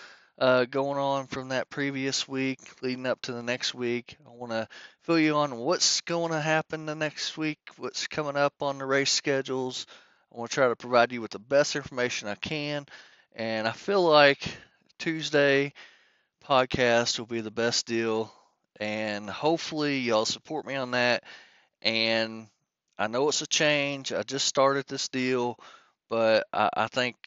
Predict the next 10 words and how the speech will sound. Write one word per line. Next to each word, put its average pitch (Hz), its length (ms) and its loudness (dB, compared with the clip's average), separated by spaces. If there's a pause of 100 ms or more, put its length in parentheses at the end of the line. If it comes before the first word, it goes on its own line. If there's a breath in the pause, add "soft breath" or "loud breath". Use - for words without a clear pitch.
(640)
going 131 200 -4
along 131 560 0 (240)
as 117 240 -2
we 120 80 -10
go 123 220 2
out 120 240 6
through 123 320 -4
this 107 260 -4
coming 123 460 -8
year, 123 440 0